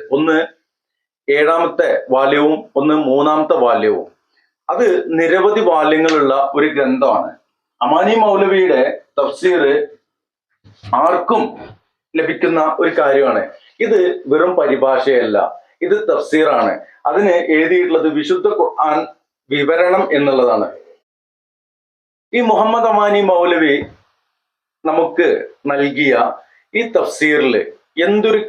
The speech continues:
കാര്യമാണ് പരിശുദ്ധ ഖുർആനിൽ ഇല്ലാത്തതുള്ളത്? എന്തൊരു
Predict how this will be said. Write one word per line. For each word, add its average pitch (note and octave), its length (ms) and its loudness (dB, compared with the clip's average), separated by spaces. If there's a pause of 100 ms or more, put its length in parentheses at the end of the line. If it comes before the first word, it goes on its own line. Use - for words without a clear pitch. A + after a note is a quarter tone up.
കാര്യമാണ് D3 580 2 (140)
പരിശുദ്ധ C#3 340 -2 (100)
ഖുർആനിൽ C#3+ 460 -2 (280)
ഇല്ലാത്തതുള്ളത്? C#3+ 840 0 (640)
എന്തൊരു A#3+ 300 0